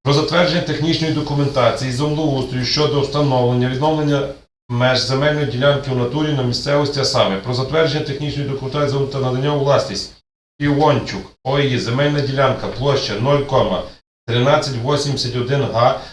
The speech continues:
для будівництва і обслуговування житлового будинку, господарських будівель, споруд,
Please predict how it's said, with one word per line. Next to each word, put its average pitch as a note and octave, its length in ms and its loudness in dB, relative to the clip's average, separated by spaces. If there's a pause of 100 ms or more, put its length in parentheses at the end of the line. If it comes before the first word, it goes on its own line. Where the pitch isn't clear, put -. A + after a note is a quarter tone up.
(240)
для C3 80 4
будівництва C3 640 0
і C3+ 40 0
обслуговування C#3 360 2
житлового B2 420 0
будинку, A#2 440 -2
господарських A#2+ 680 -2
будівель, B2 240 -2
споруд, A#2 460 -4